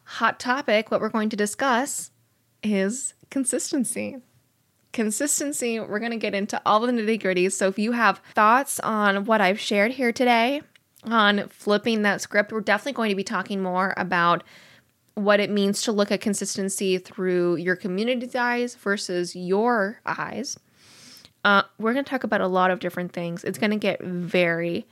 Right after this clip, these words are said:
very juicy. And I would love for you to be a part of the conversation. So if you're interested in that, just head to the site show notes. I have got you covered. If you're a Patreon, then you've got a discount or a comp code. And just go ahead and pop that in, and you'll be revving to go.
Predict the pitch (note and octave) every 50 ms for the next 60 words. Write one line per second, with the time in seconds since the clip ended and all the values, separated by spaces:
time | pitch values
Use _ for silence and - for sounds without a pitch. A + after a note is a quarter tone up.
0 | _ _ _ _ _ - F#3+ F3 F3+ F3 E3 F3 F3 F3+ F3 - E3+ E3 F3 -
1 | - B3 C4+ D4 E4 - _ _ _ _ _ _ _ _ _ _ _ _ _ _
2 | _ - - - A3+ A3+ A#3 A3+ A#3+ B3 G#3 A3+ A3+ G3+ F#3+ - - A3 G#3+ G#3
3 | G#3+ - G3 F#3 G3 - G#3+ G#3 G#3 G3 - F#3+ - G#3 F#3+ F#3+ G3 G#3 - G3
4 | F#3+ G3 - - F#3 F#3 - G3+ G3 - G3 G3 A3 A3 - - A3 A3+ A3+ A3
5 | A3+ A#3 C4 D4 - C4 A#3+ - - A#3 G#3 G3+ G3 G#3 G3+ - - G3+ F3+ -
6 | - - A3+ A#3 A#3+ B3 B3+ B3+ B3+ C#4+ - - - - _ - - - - -
7 | - - G3+ A#3 A3 - - F#3 F3+ F3+ - G3+ F#3+ - - A#3 A3 G#3 A3 A3+
8 | A3 A3 A3 G#3 G#3+ - - - - - - _ - G#3+ G3+ A3+ A3+ G3+ G3+ -
9 | B3 B3 B3 - C#4+ B3 A#3+ A#3+ A#3 A#3 A3+ A3+ A3+ A3+ A3+ A3 - - - G3
10 | F#3+ G3 G3 - G3+ F#3+ F#3 F3+ F3+ F#3+ - - C4+ C#4+ - - - C#4 B3 B3
11 | A#3+ A#3 - F#3 F#3 F3 F3+ - - A#3+ A#3+ B3 B3+ A3+ A3 C4+ A#3+ A3+ A3+ A3+
12 | A3+ A3+ A3+ A3+ - - - - - - - - - - F#3 F#3+ F3+ F3+ F#3+ -
13 | - - - A3+ A#3 A#3 A3+ A3+ A3+ A3 G#3+ G#3+ G#3 - - - A#3+ A3+ A3+ A#3
14 | - A#3 A3 A3+ A3 A3+ A3+ A#3 B3 C#4 D4 C#4+ C4+ - - G3 G3+ G#3 A3 G#3
15 | G3 G#3+ G#3+ G#3 G#3+ - - G3+ G3 F#3+ F#3+ F#3 F#3 F#3 G#3 G#3 G#3 G#3+ G#3 -
16 | B3+ C#4+ C#4+ - - - A3+